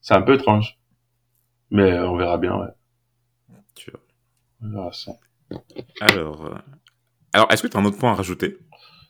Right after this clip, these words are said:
Speaker 1: Je crois que j'ai un tout dernier... Euh... Ouais, un tout dernier point.
Speaker 2: Dis-,
Speaker 1: Euh,
Speaker 2: dis-moi.
Speaker 1: alors, c'est deux, deux trucs, mais, euh, trois trucs, mais très brefs. <laughs>
Speaker 2: Non, t'inquiète, parce qu'en fait, après que t'évoques tous tes points, moi, je voudrais repartir sur ma lecture et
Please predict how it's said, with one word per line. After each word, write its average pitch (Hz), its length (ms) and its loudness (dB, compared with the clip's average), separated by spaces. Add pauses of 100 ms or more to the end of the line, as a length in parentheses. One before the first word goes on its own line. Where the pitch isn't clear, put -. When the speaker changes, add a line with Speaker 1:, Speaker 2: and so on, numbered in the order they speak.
(120)
Speaker 1:
Je - 100 -14
crois - 160 0
que 120 60 6
j'ai 104 100 0
un 101 140 4
tout 110 200 -2
dernier... 117 600 8
Euh... 101 420 4 (100)
Ouais, 113 360 8
un 98 80 -2
tout 110 100 -4
dernier 107 300 4
point. 120 260 -2 (260)
Speaker 2:
Dis-, - 180 -16 (100)
Speaker 1:
Euh, 104 300 8
Speaker 2:
dis-moi. 104 240 6 (160)
Speaker 1:
alors, 113 420 10
c'est 101 240 4
deux, 127 240 10
deux 120 180 8
trucs, 131 280 0
mais, 107 160 8
euh, 98 460 8 (1080)
trois 147 220 10
trucs, 190 260 8
mais 131 120 10
très 123 180 6
brefs. 107 340 6 (180)
<laughs> 107 60 -2 (520)
Speaker 2:
Non, 151 100 -2
t'inquiète, 156 300 -4
parce 98 120 -8
qu'en 110 140 0
fait, 156 220 4
après 127 260 -2
que 110 100 -4
t'évoques 85 340 -4
tous - 120 -16
tes 104 100 2
points, 120 320 -2 (360)
moi, 101 200 2
je 127 80 -2
voudrais 98 200 -4
repartir 110 600 -2
sur 90 200 -4
ma 92 180 2
lecture 104 540 -4
et 85 400 -4